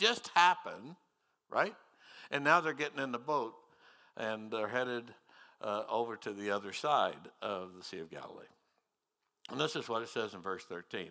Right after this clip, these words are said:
"And he left them, and getting into the boat again, departed to the other side." I should put a comma there for a second and also say this. Jesus had just, when he got in the boat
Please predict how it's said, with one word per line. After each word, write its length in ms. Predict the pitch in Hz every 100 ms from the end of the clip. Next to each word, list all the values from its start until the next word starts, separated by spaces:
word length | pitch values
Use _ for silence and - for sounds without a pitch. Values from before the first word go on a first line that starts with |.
| -
"And 180 | 139 139
he 140 | 131
left 320 | 123 160 -
them, 320 | 107 104 175 - - _ _ _ _ _ _
and 120 | 104 98
getting 340 | 117 151 165
into 220 | 165 180
the 120 | 180 175
boat 400 | 123 104 131 -
again, 640 | 117 117 131 113 95 143 185 _ _ _ _ -
departed 500 | 113 135 147 147 -
to 120 | 131
the 180 | 117 113
other 220 | 113 110
side." 440 | - 127 104 80 - - - - -
I 40 |
should 220 | - 156
put 100 | 151
a 60 | 135
comma 320 | - 120 110
there 160 | 104 101
for 140 | 104
a 40 |
second 400 | 104 104 98 101
and 140 | 95 107
also 320 | 143 - 120
say 240 | - 104
this. 380 | 104 117 76 - -
Jesus 420 | 127 160 156 127
had 200 | 120 101
just, 340 | 127 123 - - -
when 160 | 113
he 60 | 107
got 240 | 131 156
in 140 | 156 127
the 80 |
boat 360 | 117 123 113 107